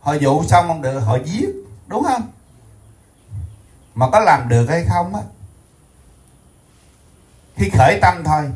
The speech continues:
tức là mình đã lên đài đánh boxing á, one by one, một khởi tâm, thằng Kiệt chết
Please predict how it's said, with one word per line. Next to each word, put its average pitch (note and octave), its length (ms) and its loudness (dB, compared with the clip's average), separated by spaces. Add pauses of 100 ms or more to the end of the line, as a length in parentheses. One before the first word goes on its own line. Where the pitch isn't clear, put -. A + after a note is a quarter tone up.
(120)
tức - 160 -4
là D3+ 80 4
mình A2 680 -2
đã A#2+ 200 -2
lên E3 260 2
đài A2+ 220 2
đánh A#2+ 300 -6 (140)
boxing D3 420 -2
á, C#3+ 60 -6 (680)
one C#3+ 180 4
by B2+ 260 0
one, B2+ 180 0 (160)
một A#2 320 2 (760)
khởi - 240 2
tâm, D3 320 0 (440)
thằng A2 180 -2
Kiệt A#2 200 -6
chết - 320 0